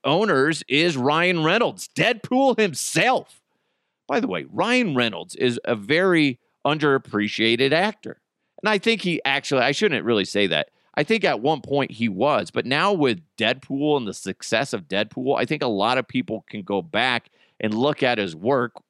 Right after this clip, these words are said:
and say, "Yeah, he's just a really funny dude and just makes good movies." And I know everybody hates Green Lantern, but it wasn't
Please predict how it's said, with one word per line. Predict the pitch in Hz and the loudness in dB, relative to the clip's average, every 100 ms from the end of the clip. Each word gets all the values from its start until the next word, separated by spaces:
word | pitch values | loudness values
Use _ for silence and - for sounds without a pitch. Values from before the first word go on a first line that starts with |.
| _ _ _ _ _ _ _ _ _ _ - | _ _ _ _ _ _ _ _ _ _ -4
and | 135 127 | -4 0
say, | 151 147 139 - | 2 2 0 0
"Yeah, | 156 170 | 0 0
he's | 123 160 190 | 0 -2 -2
just | 214 208 | -2 0
a | 185 | 0
really | 113 127 147 | 2 2 2
funny | 127 _ - 131 170 | 0 _ -2 0 0
dude | 143 - 101 92 113 107 | -4 -6 -4 -2 -2 -2
and | 120 120 - | -2 -4 -8
just | 87 120 - 98 | -6 -4 -4 -2
makes | 120 - - _ _ - | -2 -4 -16 _ _ -4
good | 120 151 | -2 0
movies." | 170 214 123 - - _ _ _ _ - | 0 0 -2 -6 -14 _ _ _ _ -2
And | 180 | 2
I | 185 | 2
know | 190 240 233 | 2 2 4
everybody | 185 190 170 170 160 | 4 2 2 2 4
hates | 147 160 - | 4 2 0
Green | - 156 147 | 0 0 2
Lantern, | 135 170 196 151 147 | 2 2 2 2 0
but | 185 247 | 2 2
it | |
wasn't | 233 247 175 | 2 2 0